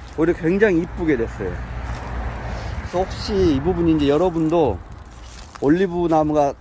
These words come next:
그 말라서 죽은 것 같다, 그래도 아직 뿌리는, 어, 살아있을 확률이 큽니다.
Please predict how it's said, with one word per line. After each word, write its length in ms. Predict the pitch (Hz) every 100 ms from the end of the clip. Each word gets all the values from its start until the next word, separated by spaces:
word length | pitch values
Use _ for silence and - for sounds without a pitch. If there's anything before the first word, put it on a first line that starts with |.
| - -
그 80 | 123
말라서 800 | 117 139 165 151 135 147 113 85 - - - - -
죽은 260 | 143 165
것 80 | 165
같다, 320 | 143 143 113 - - - - - - - - - - - - - - - - -
그래도 500 | - 156 165 202 254 - - - - - - - - -
아직 280 | 127 147 -
뿌리는, 360 | 226 240 226 135 - - - - - - - - - - -
어, 180 | - 117
살아있을 500 | 127 185 180 - 151
확률이 240 | 160 165 135
큽니다. 480 | - 190 165 110